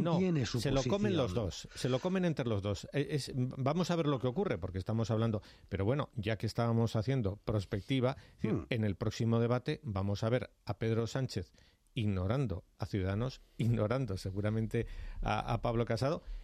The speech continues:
Speaker 2: y lanzándose contra Abascal. Pero quiero decir, eh, mm, le ha dado alguno, es decir, yo creo que el sacar a Franco del
Speaker 1: Claro.
Speaker 2: Valle de los Caídos en las fechas en que lo ha sacado tiene mucho que ver,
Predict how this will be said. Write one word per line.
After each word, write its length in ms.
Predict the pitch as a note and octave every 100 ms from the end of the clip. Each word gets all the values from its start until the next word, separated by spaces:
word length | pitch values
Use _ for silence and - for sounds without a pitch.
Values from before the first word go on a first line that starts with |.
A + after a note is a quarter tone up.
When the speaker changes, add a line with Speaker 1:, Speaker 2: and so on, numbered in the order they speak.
| - -
Speaker 2:
y 120 | A2
lanzándose 640 | G2+ F#2+ G#2+ G2+ A2 D3
contra 220 | C3+ G#2
Abascal. 360 | F2 F2+ - C3+
Pero 200 | A#2 G2
quiero 140 | G2 B2
decir, 240 | A#2 F3 - - -
eh, 300 | A#2 G#2+ G#2
mm, 280 | C#3 A2 G2+ C#3 A3+ - - - - -
le 220 | B2+ A2+ A2
ha 80 |
dado 400 | B2 E3 E3+ D#3
alguno, 400 | B2+ A#2 G#2 A2 A2+
es 80 | A#2 -
decir, 180 | F#2+
yo 160 | F#2 F#2+
creo 260 | - G#2 -
que 220 | G2+ F#2
el 240 | F2+ G#2 -
sacar 360 | - G2 A2
a 60 | G#2+
Franco 440 | - G#2+ - G2+ - - - -
del 160 | G2
Speaker 1:
Claro. 120 | G2+ G#2+
Speaker 2:
Valle 120 | G#2
de 80 | A2
los 200 | G#2 G#2+
Caídos 520 | - A2 A2 G#2 - _ - - - -
en 160 | A2+
las 160 | F#2+ E2+
fechas 340 | C3 - A2 G2+
en 100 | F2+
que 80 | F#2+
lo 80 |
ha 40 | G2
sacado 320 | G2+ G#2+ B2
tiene 240 | - F#2 F2+
mucho 260 | G#2 D#3
que 100 | -
ver, 240 | G2+ C#3+